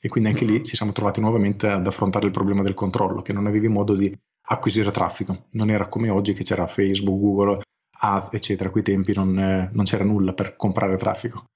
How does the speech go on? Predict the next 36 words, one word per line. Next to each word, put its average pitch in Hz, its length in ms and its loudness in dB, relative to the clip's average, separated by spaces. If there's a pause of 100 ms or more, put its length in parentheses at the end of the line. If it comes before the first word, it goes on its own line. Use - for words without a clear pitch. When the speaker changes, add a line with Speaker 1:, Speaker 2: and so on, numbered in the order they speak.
(220)
Speaker 1:
se - 160 -2
non 104 180 2
banner 98 400 0
su 101 120 -8
siti 101 480 0
internet, 98 320 -2
ma 101 80 0
era 101 100 2
molto 101 320 0
frammentario, 98 680 0
non 95 160 0
era 95 420 -2
gestibile 98 420 0
come 98 200 0
oggi. 92 280 -4 (1160)
Speaker 2:
E 131 140 -2
qui 131 240 0
anche 120 240 0
il 110 80 -2
timing 131 340 2
non 107 140 0
ti 117 100 -2
ha 127 40 0
aiutato, 113 440 0
eri 110 140 0
talmente 123 380 0
all'avanguardia 123 580 0
che 113 100 -2
forse 123 320 -2
hai 117 60 0
Speaker 1:
Sì. - 60 -2
Speaker 2:
anticipato 110 560 -2
sia 127 320 0
Booking 131 640 2
che 117 160 0
eBay. 117 500 0